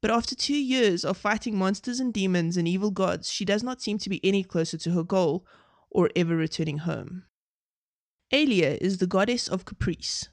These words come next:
the personification of poor decision-making. The Order of the Sun has classified her as a chaos goddess, meaning that worshipping her has been outlawed. During a run-in with Orsina, she's trapped in a mortal body, rendering her unable to leave Inthea.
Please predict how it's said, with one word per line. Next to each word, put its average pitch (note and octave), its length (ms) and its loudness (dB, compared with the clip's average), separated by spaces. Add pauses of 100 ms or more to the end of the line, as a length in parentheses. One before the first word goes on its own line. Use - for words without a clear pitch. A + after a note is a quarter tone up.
(560)
the G3+ 100 0
personification G#3+ 1000 0
of F3 240 -4
poor A#3+ 160 0
decision-making. G3 840 -2 (360)
The F3+ 180 -4
Order B3+ 240 2
of D4 100 -4
the C4 60 -4
Sun F3+ 220 0
has F3 120 -2
classified A3 540 -4
her F#3+ 80 -2
as F3+ 140 -2
a F#3 60 -6
chaos A3+ 420 -2
goddess, - 440 -4 (260)
meaning C#4 380 0
that G#3 360 0
worshipping A#3 420 0
her F#3 200 2
has F3 200 0
been F3+ 160 -4
outlawed. - 480 -6 (300)
During E4 280 2
a D4 80 2
run-in G3 440 4
with E3 140 0
Orsina, F3 600 -2
she's - 240 -6
trapped B3 320 -4
in C4 80 -2
a A3+ 60 0
mortal G3 360 2
body, D#3+ 300 0
rendering F3+ 420 0
her G#3 160 -2
unable E3+ 400 0
to - 160 -8
leave D#3+ 260 -2 (340)
Inthea. G#3+ 400 0